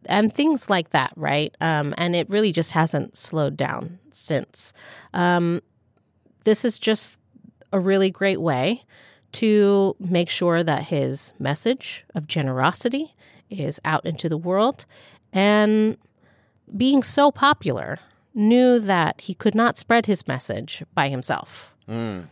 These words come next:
Speaker 1: And next week, we will learn about how Santa gets organized.
Speaker 2: Oh, I love that.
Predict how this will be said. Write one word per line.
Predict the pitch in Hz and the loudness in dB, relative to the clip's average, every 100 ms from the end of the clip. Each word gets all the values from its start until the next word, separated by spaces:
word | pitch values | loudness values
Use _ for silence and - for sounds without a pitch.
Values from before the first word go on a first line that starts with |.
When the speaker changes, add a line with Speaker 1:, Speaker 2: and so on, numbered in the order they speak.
| _ _ | _ _
Speaker 1:
And | 175 165 | -2 0
next | 214 - - | 0 -2 -6
week, | 151 151 - - _ | -6 -6 -16 -20 _
we | 208 220 | -2 0
will | 208 | 2
learn | 180 160 | 2 0
about | 160 151 143 - - | -2 -4 -4 -6 -4
how | - 147 | -2 0
Santa | - 240 269 165 139 - - | 0 -2 0 -2 -4 -8 -6
gets | 165 - - | -6 -6 -6
organized. | - 147 - - - - - _ - | -6 -4 -8 -10 -12 -14 -16 _ -6
Speaker 2:
Oh, | 120 | -2
I | 101 92 | 0 -2
love | 82 73 - | -6 -10 -12
that. | - - | -16 -16